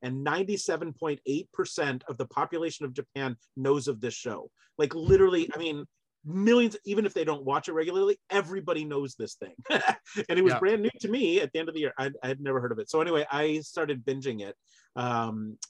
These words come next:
Speaker 1: because there's only one season out right now, or sorry, a season and then part of season two. And, um, there's a, a movie, uh,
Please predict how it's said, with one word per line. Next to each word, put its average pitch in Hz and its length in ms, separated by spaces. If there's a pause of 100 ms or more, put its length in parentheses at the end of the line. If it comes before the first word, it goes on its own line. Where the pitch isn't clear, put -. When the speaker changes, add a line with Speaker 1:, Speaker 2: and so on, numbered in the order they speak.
(180)
Speaker 1:
because 131 420
there's 131 340
only 147 140
one 131 240
season 120 340
out 107 200
right 107 200
now, 107 380
or 135 260
sorry, 113 380
a 120 80 (140)
season 135 400
and 117 140
then 117 100
part 117 220
of 107 80
season 101 340
two. 95 260 (380)
And, 131 320
um, 110 440 (140)
there's 135 180
a, 117 120 (160)
a 120 100
movie, 123 560 (100)
uh, 107 280